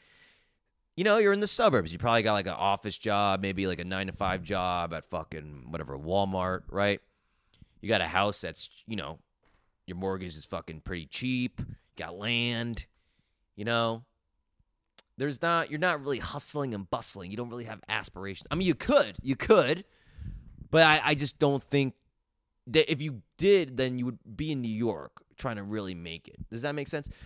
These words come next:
So in New York, people are distracted 'cause they got, you know, they're working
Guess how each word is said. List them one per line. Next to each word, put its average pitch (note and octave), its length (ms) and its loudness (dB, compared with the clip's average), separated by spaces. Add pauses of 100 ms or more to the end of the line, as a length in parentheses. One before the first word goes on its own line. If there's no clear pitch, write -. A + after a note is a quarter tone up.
(120)
So F3 320 6 (840)
in A2+ 160 -6
New C3 100 -2
York, D#3 320 4
people C3+ 260 -2
are A#2 60 4
distracted G#2 720 -2
'cause F2 160 -10
they G2 80 -4
got, E2 300 -4 (160)
you F#2+ 100 -10
know, C#2 80 -10
they're D#2+ 80 -10
working D#2+ 320 -8